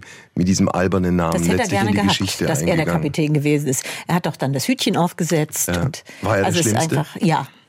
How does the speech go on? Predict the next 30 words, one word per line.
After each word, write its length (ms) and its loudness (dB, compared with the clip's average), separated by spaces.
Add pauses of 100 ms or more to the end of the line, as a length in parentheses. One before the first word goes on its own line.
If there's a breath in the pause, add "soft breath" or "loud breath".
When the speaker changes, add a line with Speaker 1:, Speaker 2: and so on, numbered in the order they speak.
(140)
Speaker 1:
Ja, 220 0 (220)
ein 120 2
Speaker 2:
Ja, 60 2
Speaker 1:
Sadist? 300 2
Speaker 2:
ein 60 4
Sadist. 540 -4 (800 loud breath)
Der 80 0
hat 80 -4
sich 100 0
die 140 2
hübschen 280 0
Frauen 300 2
zum 160 2
Quälen 320 2
rausgesucht. 720 -6 (280)
Speaker 1:
Wie 140 4
hat 80 0
er 60 0
die 140 0
gequält? 540 0 (140)
Speaker 2:
Geschlagen, 800 2
Scheinerschießungen 1120 0 (500)
und 140 0
Schläge. 360 0 (360)
Speaker 1:
Ja. 200 2 (180)
Speaker 2:
Das 140 0
hat 120 -2
ihm 80 2
Spaß 260 -4
gemacht. 360 -4